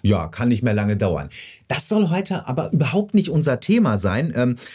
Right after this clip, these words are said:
denn, äh, ich sag mal, äh, sich auf die Landespolitik irgendeiner schmutzigen Metropole im Herzen Brandenburgs zu stürzen,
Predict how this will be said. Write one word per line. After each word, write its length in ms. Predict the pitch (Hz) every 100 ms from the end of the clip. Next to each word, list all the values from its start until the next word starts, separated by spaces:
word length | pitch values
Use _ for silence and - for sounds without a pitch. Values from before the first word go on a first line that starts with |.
| -
denn, 220 | 117 123 123
äh, 160 | 113
ich 140 | 113 101
sag 120 | 123
mal, 200 | 127 -
äh, 140 | 113 104
sich 220 | 101 110
auf 100 | 110
die 140 | 120
Landespolitik 960 | 98 104 170 117 - 131 123 - 120 -
irgendeiner 520 | 123 143 123 117 120
schmutzigen 520 | - 117 160 160 127
Metropole 800 | 120 120 120 - 113 147 151 135
im 180 | - 110
Herzen 460 | 101 127 - 127 98
Brandenburgs 640 | 101 131 139 110 120 -
zu 100 | -
stürzen, 560 | 104 113 110 104 127